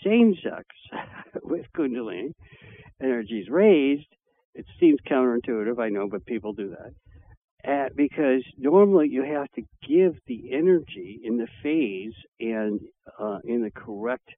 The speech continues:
spin. It's a little hard to explain this, um, 'cause I don't wanna go into a whole show on that tonight. I don't have time. But so you have to give it back as your partner needs it so that they can give back energy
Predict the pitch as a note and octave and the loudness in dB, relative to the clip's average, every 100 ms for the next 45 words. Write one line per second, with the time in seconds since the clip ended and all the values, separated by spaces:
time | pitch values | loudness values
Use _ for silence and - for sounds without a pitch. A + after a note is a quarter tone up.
0 | _ - _ _ _ - - B2 F#2 G#2 | _ -20 _ _ _ -16 -4 -2 -2 -6
1 | - A2 G#2+ F#2+ A2 F#2+ - F#2+ F2+ - | -6 -8 -8 -10 -8 -10 -8 -12 -12 -10
2 | G2 E2+ G2 - - - - - _ - | -8 -6 -10 -14 -20 -20 -20 -20 _ -2
3 | C3 B2 B2 C#3 - _ _ - A2+ A#2+ | 2 4 2 -2 -12 _ _ -10 -4 0
4 | B2 A2+ G#2 G#2 G2+ - A2 G2+ - B2+ | 2 0 0 -2 -4 -2 -2 -2 0 2
5 | A#2+ F#2+ G2+ G2+ - G2 A#2 F#2 G2+ G2+ | 2 2 -2 -6 -10 -6 -4 -4 -6 -6
6 | G2+ G2 G2 - - D3+ E2+ - E2+ - | -6 -6 -8 -12 -18 -14 -14 -16 -20 -20
7 | _ _ G#2+ - - _ - C#3 A#2+ - | _ _ -10 -10 -20 _ -6 -2 -2 -4
8 | _ _ C3 C#3+ E3+ - F3+ E3 D3+ B2+ | _ _ -4 0 -2 -2 -4 -2 -2 -4
9 | B2 A#2 A2+ _ _ _ _ B2 C3 A2+ | -2 -2 -4 _ _ _ _ -4 -4 0
10 | B2 A#2 - - C#3+ C#3+ A#2+ A#2+ A2+ - | 0 0 -2 -2 -2 -2 0 0 -2 -4
11 | A#2+ C3+ G3+ G3+ - F2+ - - A#2 A2+ | 0 2 2 0 -4 -14 -16 -10 -10 -6
12 | B2+ C3 D3+ - C3+ A#2 - A2 G#2 _ | -8 -4 -6 -6 -10 -10 -8 -10 -10 _
13 | _ F#4 _ - A#2 A2 A2+ A2+ A2 F2+ | _ -20 _ -8 -6 -6 -6 -4 -4 -6
14 | A2 A#2 | -6 -6